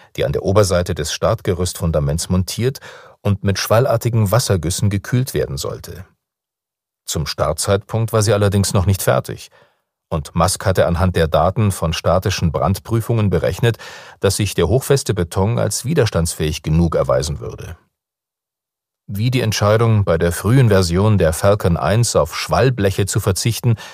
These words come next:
erwies sich das Eingehen dieser Wagnisse als Fehler.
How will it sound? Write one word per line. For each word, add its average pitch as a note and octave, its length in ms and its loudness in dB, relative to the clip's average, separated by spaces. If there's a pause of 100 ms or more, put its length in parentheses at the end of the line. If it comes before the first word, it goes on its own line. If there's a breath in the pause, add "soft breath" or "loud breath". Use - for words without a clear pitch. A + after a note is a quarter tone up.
(260 loud breath)
erwies B2 320 0
sich A#2+ 140 -2
das - 180 2
Eingehen F#2+ 600 4
dieser F#2 360 4
Wagnisse D#2 540 0
als - 140 -6
Fehler. A2 420 -12